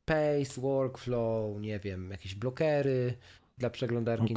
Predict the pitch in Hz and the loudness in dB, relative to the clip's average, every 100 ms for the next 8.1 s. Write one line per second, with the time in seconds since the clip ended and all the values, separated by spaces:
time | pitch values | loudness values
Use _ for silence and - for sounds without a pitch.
0 | 107 117 113 117 107 107 107 104 107 101 | 6 6 4 0 0 0 0 -2 -4 -4
1 | 104 - 101 92 98 - _ _ 151 139 | -6 -10 -10 -10 -12 -18 _ _ 0 6
2 | 123 120 131 - 143 131 165 180 - 139 | 8 8 6 6 4 6 6 6 6 4
3 | 135 127 123 120 127 120 - 113 104 95 | 4 2 2 2 0 0 -2 -2 0 -4
4 | - 113 - - - - - - 110 107 | -6 -10 -8 -10 -10 -10 -12 -10 -10 -10
5 | - - - - - 120 139 - 185 156 | -16 -20 -20 -14 -6 0 0 2 2 2
6 | 160 147 - - 120 139 120 156 165 151 | 2 0 -4 -8 -4 -2 2 4 4 2
7 | 160 151 - 135 139 135 123 120 127 147 | 0 0 -2 0 2 2 2 0 0 -2